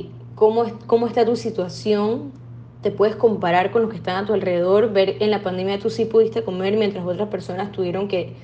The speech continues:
solo comer una vez al día. Y así ver como que en verdad esto es un llamado para que tú ayudes a tu prójimo,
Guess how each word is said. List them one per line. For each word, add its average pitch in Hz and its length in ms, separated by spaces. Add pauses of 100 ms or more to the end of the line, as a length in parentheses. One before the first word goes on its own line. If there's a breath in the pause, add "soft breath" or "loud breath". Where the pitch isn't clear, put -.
(140 loud breath)
solo 196 320
comer 180 340
una 196 240
vez 196 100
al 185 160
día. 226 380 (420)
Y 220 120
así 233 280
ver 262 220
como 262 240
que 190 100
en 180 100
verdad 180 280
esto 202 180
es 233 140
un 226 80
llamado 226 640
para 180 200
que 226 120
tú 214 240
ayudes 226 400
a 233 100
tu 175 160
prójimo, 208 680